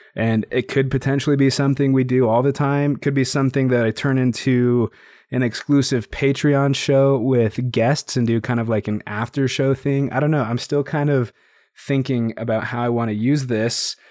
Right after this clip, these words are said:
or <laughs> honestly, if I wanna continue using this or not. But I had a listener send to my Instagram a really cool, I mean, okay, so when people send me stuff on Instagram,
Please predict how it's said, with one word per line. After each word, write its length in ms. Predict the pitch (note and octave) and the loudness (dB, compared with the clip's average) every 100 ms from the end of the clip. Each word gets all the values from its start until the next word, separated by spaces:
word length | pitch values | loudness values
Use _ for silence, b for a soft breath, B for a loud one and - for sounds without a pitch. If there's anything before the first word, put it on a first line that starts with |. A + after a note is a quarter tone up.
| b | b
or 260 | C3+ C#3+ C3 B2+ - | 2 2 2 0 -4
<laughs> 220 | - - E3 | -10 -14 -6
honestly, 540 | C3+ - - C#3+ B2 | -6 -4 -2 2 2
if 180 | C3+ C3+ | 2 2
I 80 | B2+ | 2
wanna 300 | B2+ B2+ B2+ | 4 2 0
continue 460 | A#2+ A2+ C3+ A#2 | 0 2 2 4
using 360 | A2 C#3 D3 A#2+ | 4 2 2 2
this 220 | G2+ - | 0 0
or 80 | G#2 | -2
not. 320 | G#2+ G#2+ G#2+ B B B | 0 0 -4 B B B
But 100 | - | 0
I 60 | C3+ | 0
had 240 | - E3 | 2 2
a 60 | G3+ | 4
listener 800 | E3 D3+ - D3 C#3 C3+ C3 A#2 | 6 4 2 2 4 4 4 2
send 600 | - - B2+ C3 C3 B2+ | -2 -2 0 2 2 0
to 100 | - | -2
my 200 | C3+ A#2+ | 0 0
Instagram 920 | G2+ A2+ - A#2 A#2 G#2+ A2 A2 A2 - b b b | 0 -2 -2 -4 -2 0 0 2 0 -2 b b b
a 100 | - | -2
really 420 | A2 A#2 C#3 E3+ - | 0 2 4 2 -2
cool, 760 | - - C3 B2+ B2+ B2+ - - | -8 0 4 4 4 4 2 -2
I 80 | D3+ | 2
mean, 160 | D3 | 2
okay, 340 | C#3+ C3 D3+ - | 2 0 -2 -4
so 220 | - C#3 | 2 4
when 120 | C3+ | 4
people 500 | B2+ E3 F#3 F3 D3 - | 2 0 2 2 2 0
send 220 | C#3+ C3+ | 0 2
me 80 | B2+ | 2
stuff 300 | - B2+ C3 | 2 0 2
on 120 | A2 | 0
Instagram, 680 | A2+ - B2+ C3 B2+ C3 | 0 -2 -2 0 0 0